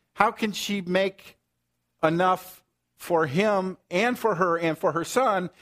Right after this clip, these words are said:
if she's gonna use it all on Elijah the prophet? Verse fourteen. "For this is what the Lord, the God of Israel, says, 'The jar of flour will not be used up, and the jug of oil will not run dry until the day the Lord gives rain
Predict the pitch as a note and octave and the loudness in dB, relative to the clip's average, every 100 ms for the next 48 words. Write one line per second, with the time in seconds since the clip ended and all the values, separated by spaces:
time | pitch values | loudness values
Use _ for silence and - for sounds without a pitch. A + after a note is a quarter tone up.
0 | _ F#3 - E3+ F3+ F3 F3+ F3+ F3+ F3 | _ -4 -2 -4 -2 0 0 2 2 4
1 | F3 E3 D#3+ D#3+ D3+ D#3 D#3 D3+ D3+ G3 | 2 2 0 0 0 0 -2 -6 -4 -4
2 | G#3+ - - _ _ _ _ _ _ _ | -4 -10 -20 _ _ _ _ _ _ _
3 | _ _ _ _ _ A2 - A#2+ G#2+ A2 | _ _ _ _ _ -6 -4 -4 -4 -6
4 | D#2 - _ _ _ _ _ - A2+ C3+ | -10 -14 _ _ _ _ _ -2 0 -2
5 | C#3 B2 C#3 D#3 A#2 A2 G#2+ G#2 G2+ G2 | -4 -4 -4 -2 -2 -2 -2 -2 -2 -2
6 | F#2+ - F#2 F#2+ - - - F#2 E2 F#2 | -6 -6 -6 -6 -4 -6 -6 -14 -4 -2
7 | G#2 B2 - F#2 F#2+ G2 F2+ E2 F2+ - | -2 -4 -4 -4 -2 -4 -8 -6 -6 -6
8 | F#2 E2 D#2+ - C3+ - - _ _ _ | -10 -12 -14 -4 -2 -2 -8 _ _ _
9 | _ _ G2 F#2+ E2+ G2+ A2+ A2+ G2 F#2 | _ _ -8 -8 -4 -4 -2 -2 -2 -2
10 | F#2+ F2 E2+ E2+ F2+ - E2+ E2 G2+ F#2 | -4 -6 -8 -6 -6 -6 -10 -6 -4 -2
11 | D#2+ D#2+ D#2+ - F#2 G2+ G#2 - G2 E2 | -2 -6 -12 -8 -6 -6 -8 -12 -6 -6
12 | E2+ F2+ D#2+ D2+ D2+ D#2 _ _ _ _ | -6 -8 -12 -10 -10 -12 _ _ _ _
13 | E2+ D#2 - D2 D2 D#2+ | -10 -10 -10 -10 -10 -12